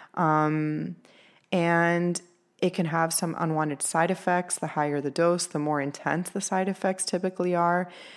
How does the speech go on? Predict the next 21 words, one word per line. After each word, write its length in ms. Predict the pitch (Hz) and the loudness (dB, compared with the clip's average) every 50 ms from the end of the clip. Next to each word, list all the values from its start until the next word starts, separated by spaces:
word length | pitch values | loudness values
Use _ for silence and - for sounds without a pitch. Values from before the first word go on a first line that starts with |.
| - - - | -20 -20 -8
But 120 | - - 208 | -6 -2 0
you 120 | 180 170 | 0 0
can 160 | 165 - 170 | 0 -2 -4
feel 220 | 160 - 156 151 151 | -2 0 -2 -2 0
sleepy, 480 | 156 - - 233 226 220 220 220 208 | -2 0 0 2 2 2 2 0 0
foggy, 520 | 196 202 - 185 170 175 175 180 190 190 - | -2 0 2 4 4 4 4 2 0 0 0
and 120 | - 170 160 | 0 0 -2
uncoordinated, 920 | 156 156 - - - 165 165 175 185 185 190 196 208 214 233 240 247 - | -2 -2 -4 -2 0 0 2 2 0 0 0 0 2 2 2 0 0 0
even 280 | - - 180 165 170 170 | 0 0 0 0 2 0
on 140 | 165 160 151 | 0 0 0
low 140 | 151 151 151 | 0 -2 -2
doses, 640 | 156 156 147 143 151 165 - 226 226 233 233 - - - | 0 0 0 0 0 -2 0 0 0 0 0 -2 -4 -2
which 380 | 180 175 165 160 - - - - | -2 0 0 0 -2 -4 -6 -4
can 220 | - 180 156 151 | -4 -4 -4 -2
cause 220 | - - 147 151 | -2 0 0 0
problems 440 | 151 - - 160 156 - 160 160 - | -2 -2 -2 0 0 0 0 -2 -2
in 80 | 156 156 | -2 -2
your 100 | 151 147 | -2 -2
daily 240 | - 147 143 143 139 | -2 -2 -2 -2 -2
life. 320 | 131 135 135 160 196 - - _ _ _ _ _ _ _ _ _ _ _ _ - - - - | -2 -2 -4 -4 -6 -10 -18 _ _ _ _ _ _ _ _ _ _ _ _ -20 -20 -14 -10
So 440 | - - 190 180 165 160 160 156 | 0 4 6 6 6 6 6 4